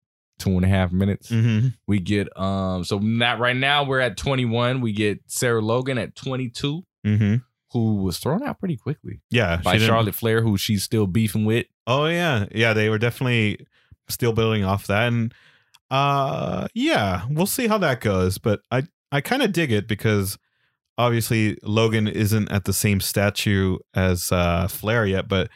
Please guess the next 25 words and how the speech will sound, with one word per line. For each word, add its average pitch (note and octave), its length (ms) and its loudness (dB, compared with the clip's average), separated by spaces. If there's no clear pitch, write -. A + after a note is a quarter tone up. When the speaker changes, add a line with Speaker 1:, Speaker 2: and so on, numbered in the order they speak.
Speaker 2:
hopefully C3+ 340 -2
this A#2+ 300 -4
does A2 320 -2
kinda G#2 240 -2
give G2 220 0
her G2 180 2
some - 180 -2
more G2 320 2
credibility. G2 540 0
Speaker 1:
I F2 60 4
hope G4 180 -2
so, A3 240 0
'cause - 160 0
Speaker 2:
Yeah. F#2 80 4
Speaker 1:
Logan G#4+ 300 2
can A2 180 0
go. G#2+ 320 0
Speaker 2:
Mm-hmm. C3 440 0
Speaker 1:
Like, G2 200 -2
she's A3+ 280 -2
really B2 280 0
good G#2+ 220 0
between F#2+ 280 0
the F#2 60 0
ropes. F2 420 -2